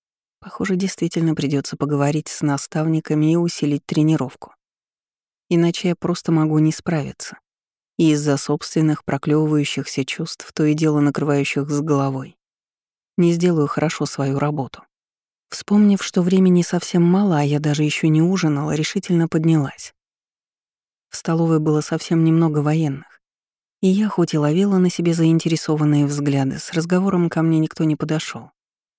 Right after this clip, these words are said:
И поела я вполне спокойно. Снаружи к моменту, когда я отправилась в штаб,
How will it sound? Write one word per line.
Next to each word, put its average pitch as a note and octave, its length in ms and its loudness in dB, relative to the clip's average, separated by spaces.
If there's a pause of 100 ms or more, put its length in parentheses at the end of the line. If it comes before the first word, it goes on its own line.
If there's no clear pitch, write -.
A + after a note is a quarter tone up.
И E3+ 80 0
поела D#3+ 340 2
я C#3 140 2
вполне C#3+ 400 0
спокойно. C#3+ 580 -6 (1400)
Снаружи G#3+ 480 2
к - 100 -14
моменту, F#3 420 4
когда D#3+ 260 -2
я D#3 160 2
отправилась C#3+ 580 -2
в - 120 -12
штаб, - 260 -6